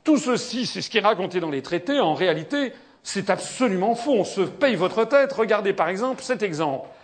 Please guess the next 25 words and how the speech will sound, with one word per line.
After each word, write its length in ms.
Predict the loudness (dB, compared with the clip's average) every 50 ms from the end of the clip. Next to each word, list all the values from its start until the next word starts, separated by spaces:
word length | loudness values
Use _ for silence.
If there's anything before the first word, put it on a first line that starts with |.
| -20 -20 -20 -20 -20 -20 -20 -20 -20 -20 -18 -14
C'est 220 | -8 -4 2 4
la 100 | 4 4
décision 640 | 4 2 0 0 -2 -4 -4 -4 -2 -2 -2 0 0
de 80 | 2
la 80 | 2 2
Commission 400 | 2 2 0 0 0 0 0 0
européenne 300 | 0 2 2 2 0 0
du 120 | -2 -4
sept 280 | -2 2 2 2 2 2
novembre 400 | 0 2 2 2 0 0 -2 -2
deux 120 | 0 2
mille 200 | 2 2 0 -2
treize 560 | -2 0 0 2 2 2 2 0 -2 -6 -10 -16 -20 -20 -20 _ _
établissant 680 | -2 2 4 4 2 2 0 -4 -6 -4 -4 -4 -2 -2
les 120 | -2 -4
critères 420 | -4 -4 -6 0 0 0 0 0 -2
écologiques 580 | 0 0 2 2 2 0 0 -4 -6 -8 -8
pour 120 | -2 0 2
l'attribution 580 | 2 2 0 -4 -4 -4 -6 -6 -6 -4 -4
du 100 | -4 0
label 260 | 0 2 2 4 2 2
écologique 420 | 0 0 0 0 0 -2 -4 -8
de 80 | -8 -4
l'Union 180 | -2 -2 2
européenne 520 | 2 0 0 2 2 4 4 4 2 -2